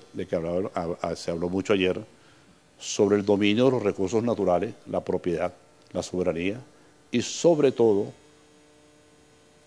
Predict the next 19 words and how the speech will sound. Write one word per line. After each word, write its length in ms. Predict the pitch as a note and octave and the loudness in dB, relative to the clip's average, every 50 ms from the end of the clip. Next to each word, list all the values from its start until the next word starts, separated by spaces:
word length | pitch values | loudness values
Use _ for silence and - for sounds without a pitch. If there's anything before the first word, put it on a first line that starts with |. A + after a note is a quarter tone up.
| _ - - | _ -12 -6
con 200 | G#2+ G#2 G2 G2 | -2 -2 0 0
el 80 | F#2+ F#2 | -2 -4
control 640 | - - F#2+ F#2 F2+ - G#2 A2 G#2+ A2 B2 C3+ A#2 - - - - - - - - - - - - - | -4 -4 -2 -2 2 4 6 6 6 4 2 -2 -8 -14 -20 -20 -20 -18 -16 -16 -14 -14 -14 -14 -14 -10
de 160 | - F#2 G2+ G2 | -6 -2 0 0
la 80 | G2 | 0
información 840 | G2 F2+ - F#2+ G2 F#2+ F2 F2+ - - F#2+ F#2 F2+ F#2 F#2+ G#2+ - - - - - | 0 0 2 2 2 2 2 0 0 2 4 4 4 2 0 -4 -8 -10 -16 -8 0
y 120 | F#2+ F#2+ | 0 2
la 80 | F2+ - | 2 2
comunicación. 580 | F2+ E2+ E2+ D#2+ E2 D2 C#2 - D2+ C2+ - - - - - - _ _ _ _ _ _ _ - - - _ - - _ _ | 2 0 -2 -2 -4 -6 -8 -8 -10 -12 -12 -14 -20 -20 -20 -20 _ _ _ _ _ _ _ -20 -20 -20 _ -20 -20 _ _
Si 260 | - - - A#2 A#2 | -10 -4 2 6 6
un 200 | B2+ D3+ E3 D3+ | 8 8 6 4
país 640 | - D3+ D3 C#3 B2 A2+ G#2+ - - - - - - - _ - - _ _ _ _ _ _ _ _ _ _ _ _ _ _ _ _ - | 4 4 6 6 6 4 2 -2 -8 -12 -12 -16 -18 -20 _ -20 -20 _ _ _ _ _ _ _ _ _ _ _ _ _ _ _ _ 0
no 240 | F#2 F#2+ A2 A#2 | 2 4 6 8
logra 240 | A#2 A#2+ A#2+ B2 B2 | 8 8 8 8 6
ese 160 | A2 - A#2+ | 4 4 4
dominio 480 | A#2 G#2+ F#2 F#2+ G2+ G2+ F#2+ G2 G2+ G#2 G2 - - - - - - - _ _ _ - - - - - - | 2 4 4 6 6 6 6 4 2 0 -4 -14 -20 -20 -20 -20 -20 -20 _ _ _ -20 -20 -20 -20 -20 -20
sobre 340 | - - - F#2+ F#2 F#2 F#2+ | -12 -4 -2 0 2 2 2
esos 180 | F2+ - G2+ G#2 | 0 0 0 0
elementos, 520 | G2 F#2+ F2+ F#2 F2 D#2+ D2 - - - | 0 0 0 -2 -2 -2 -4 -8 -10 -12